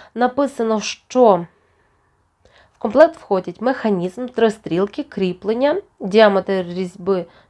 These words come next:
нуль вісім сантиметрів, висота різьби один сантиметр,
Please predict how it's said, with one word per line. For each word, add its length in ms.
нуль 140
вісім 480
сантиметрів, 680
висота 360
різьби 280
один 240
сантиметр, 640